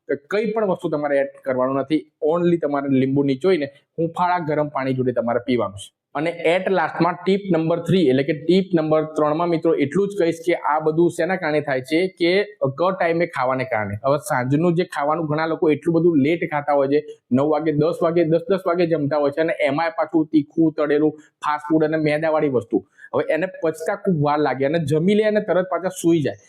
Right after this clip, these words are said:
જેથી કરીને પ્રોપર પાચન ના થાય ને આ બધી સમસ્યાઓ મિત્રો ઓવરવેટની ને વજન વધવાની થતી હોય છે. એટલે રાત્રિનું બને ને એટલું ભોજન તમારે હલકું ફુલકું રાખવાનું છે અને જે પણ શેડ્યુલ હોય તમારો સાત,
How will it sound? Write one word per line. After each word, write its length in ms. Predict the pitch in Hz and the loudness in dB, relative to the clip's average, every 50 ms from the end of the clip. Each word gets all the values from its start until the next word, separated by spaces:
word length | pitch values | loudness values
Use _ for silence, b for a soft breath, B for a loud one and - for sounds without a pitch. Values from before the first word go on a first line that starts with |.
| b b _ - | b b _ -4
જેથી 240 | 151 151 151 196 185 | -4 -2 -2 -2 0
કરીને 280 | 196 180 180 185 190 | 0 2 2 2 2
પ્રોપર 440 | 180 - _ 170 156 151 - 175 170 | 0 -2 _ -2 -2 -2 0 -2 -4
પાચન 440 | - - 151 135 - - 180 175 175 | -2 -4 -4 -4 -4 -4 -4 -2 0
ના 120 | 175 175 | 0 0
થાય 260 | 170 - 170 175 180 | 0 -2 -2 -2 0
ને 100 | 175 170 | -2 -2
આ 60 | 160 156 | -2 0
બધી 160 | 151 151 151 | 0 0 0
સમસ્યાઓ 440 | - - 135 139 135 139 143 135 135 | 0 0 -2 -2 0 0 0 0 0
મિત્રો 200 | 127 131 139 131 | 2 2 2 2
ઓવરવેટની 560 | 127 131 139 147 139 139 131 - - 143 143 | 4 2 2 2 2 0 0 0 0 0 0
ને 80 | 151 | 2
વજન 300 | 143 131 120 101 135 139 | 2 0 0 0 0 0
વધવાની 320 | 135 123 120 123 123 139 139 | 0 0 0 0 0 0 -2
થતી 260 | - 165 160 175 190 | -2 -4 -2 0 0
હોય 140 | 151 120 104 | 2 2 0
છે. 100 | 101 104 | -2 -4
એટલે 460 | - - _ _ _ _ 139 151 156 | -6 -6 _ _ _ _ 0 0 2
રાત્રિનું 720 | 147 143 135 127 131 - - 190 208 214 208 214 196 165 | 2 0 0 -2 -4 -2 0 2 2 4 2 2 2 2
બને 260 | 156 - 147 180 220 220 | 0 0 0 0 0 0
ને 100 | 196 185 185 - _ _ | 0 -2 -2 -6 _ _
એટલું 220 | 151 143 156 170 151 | 0 2 2 2 2
ભોજન 400 | 131 127 139 139 143 165 165 160 | 0 0 0 0 0 -2 -2 -2
તમારે 280 | 165 151 156 160 156 127 127 | -2 -2 0 -2 -2 0 -2
હલકું 320 | 127 127 127 - 170 160 | -2 -2 0 -2 -2 0
ફુલકું 360 | 165 160 147 143 151 151 156 | 0 -2 -2 0 2 0 2
રાખવાનું 400 | 135 123 - - 151 156 160 151 | 0 -2 -2 -2 -2 -2 -2 -2
છે 120 | 139 165 170 b b b b b b b - | -2 -2 -4 b b b b b b b -2
અને 240 | 127 139 147 143 | 0 0 0 0
જે 180 | 135 131 139 143 | 0 0 -2 -2
પણ 200 | 143 - 170 160 | -2 -2 -6 -6
શેડ્યુલ 380 | - - 147 147 160 170 165 143 | -2 0 0 2 2 2 0 0
હોય 220 | 139 175 160 120 | 0 0 0 0
તમારો 460 | - - - - - 135 131 135 139 | -2 -4 -12 -8 -2 0 0 0 0
સાત, 220 | 139 - 147 147 | -2 -4 -6 -6